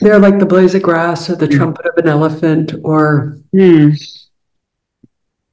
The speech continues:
Speaker 1: you know, the, the, the song of the hawk.
Speaker 2: Yeah.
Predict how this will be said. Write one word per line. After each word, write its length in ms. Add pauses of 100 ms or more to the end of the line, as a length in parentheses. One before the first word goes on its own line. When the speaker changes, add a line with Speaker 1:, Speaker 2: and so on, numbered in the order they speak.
(140)
Speaker 1:
you 120
know, 80
the, 400
the, 460 (540)
the 60
song 440
of 100
the 100
hawk. 600 (2250)
Speaker 2:
Yeah. 260